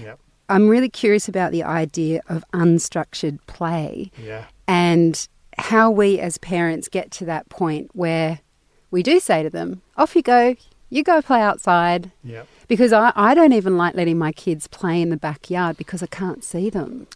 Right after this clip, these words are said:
Speaker 1: Yeah, and look, i-, it's such a hard thing about being a modern parent. I mean, we're marinated in fear in, in a way that other generations haven't been.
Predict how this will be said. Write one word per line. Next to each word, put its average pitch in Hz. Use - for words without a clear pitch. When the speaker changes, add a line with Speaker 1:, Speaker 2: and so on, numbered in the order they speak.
Speaker 1:
Yeah, 151
and 156
look, 160
i-, 277
it's 170
such -
a 151
hard 127
thing 143
about 151
being 131
a 127
modern 120
parent. 135
I 135
mean, 127
we're 127
marinated 127
in 117
fear 123
in, 254
in 170
a 127
way 127
that 123
other 123
generations 117
haven't 135
been. 117